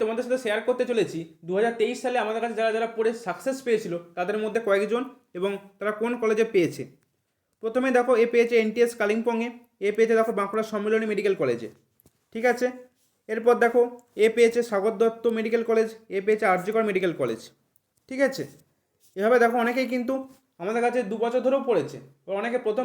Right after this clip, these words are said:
বছরে কিন্তু সাকসেস পেয়েছে। তাই দেখো তোমাকে লেগে থাকতে হবে, ঠিক আছে? এবছর পরীক্ষা দি-, যারা দিয়েছো দু হাজার তেইশ সালে, চান্স কোনো কারণে পেয়ে ওঠোনি, হয়তো এক নাম্বার, দু নাম্বার, পাঁচ নাম্বার, দশ নাম্বার, কি কারো হয়তো আরও অনেক বেশি নাম্বারের জন্য হয়নি, তো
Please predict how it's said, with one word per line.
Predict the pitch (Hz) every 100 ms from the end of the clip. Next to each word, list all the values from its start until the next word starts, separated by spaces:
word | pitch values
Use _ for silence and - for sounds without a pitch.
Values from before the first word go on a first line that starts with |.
| 233
বছরে | 233 254
কিন্তু | 247 240
সাকসেস | 202 - - -
পেয়েছে। | 127 - - _ _ _ _ -
তাই | 220 233
দেখো | 254
তোমাকে | 247 269 226
লেগে | 220 254 254
থাকতে | 247 240 170
হবে, | 110 - - _ _ _ _ _ _
ঠিক | 262 269
আছে? | 220 190
এবছর | 220 233 240 -
পরীক্ষা | 202 226 247 220
দি-, | 185
যারা | 208 220 196
দিয়েছো | 233 233
দু | 214
হাজার | 226 226
তেইশ | 226 233
সালে, | 226 208
চান্স | 196 202 -
কোনো | 214 226
কারণে | 240 240 233
পেয়ে | 220 220
ওঠোনি, | 214 156 131 - _ -
হয়তো | 202 202
এক | 214
নাম্বার, | 214 214 208
দু | 196 208
নাম্বার, | 208 214 214
পাঁচ | 196 202
নাম্বার, | 208 208 180 180
দশ | 185 214
নাম্বার, | 208 214 214 - _
কি | -
কারো | 208 226
হয়তো | 220
আরও | 220 226
অনেক | 247 220
বেশি | 233 254
নাম্বারের | 247 247 240
জন্য | 226 180
হয়নি, | 147 113 - _ _ _ _
তো | _